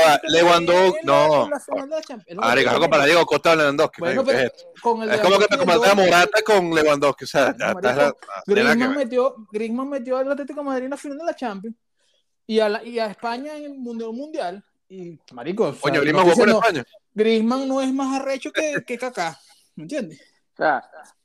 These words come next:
Speaker 3: viniendo ahorita, Lewandowski, eh,
Speaker 1: Bueno, bueno,
Speaker 3: Lewandowski
Speaker 1: eh,
Speaker 3: primero,
Speaker 1: ah.
Speaker 3: la, la, la, la posición de Lewandowski le permite jugar más tiempo a un nivel, ¿sabes? Como, porque Kaká era mediocampista, ¿no? Esa era una vaina que es más jodida.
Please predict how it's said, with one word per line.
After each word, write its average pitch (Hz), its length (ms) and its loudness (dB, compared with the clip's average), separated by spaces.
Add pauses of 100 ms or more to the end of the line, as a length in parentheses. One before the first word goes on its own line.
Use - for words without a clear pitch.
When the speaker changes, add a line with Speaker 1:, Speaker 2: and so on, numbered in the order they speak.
Speaker 3:
viniendo 180 540 -8
ahorita, 277 420 -8
Lewandowski, 147 680 -10 (560)
eh, 123 520 -20 (1400)
Speaker 1:
Bueno, 165 180 4
bueno, 170 160 4
Speaker 3:
Lewandowski 160 200 2
Speaker 1:
eh, 277 120 4
Speaker 3:
primero, 277 360 2
Speaker 1:
ah. 233 60 -6
Speaker 3:
la, 180 240 0
la, 143 260 -12
la, 147 160 -16
la 147 120 -14
posición 160 280 -16
de 277 80 -10
Lewandowski 247 560 -12 (280)
le 147 120 -16
permite 151 360 -14
jugar 151 200 -8
más 165 140 -12
tiempo 165 560 -10
a 123 120 -10
un 139 160 -20
nivel, 156 260 -12
¿sabes? 139 200 -10
Como, 117 240 -18
porque 123 220 -12
Kaká - 260 -8
era 175 100 -2
mediocampista, 170 720 -6
¿no? 95 80 -20
Esa 110 220 -14
era 151 100 -8
una 190 80 -4
vaina 202 300 -6
que 190 200 -6
es 135 80 -12
más 143 140 -10
jodida. 131 400 -8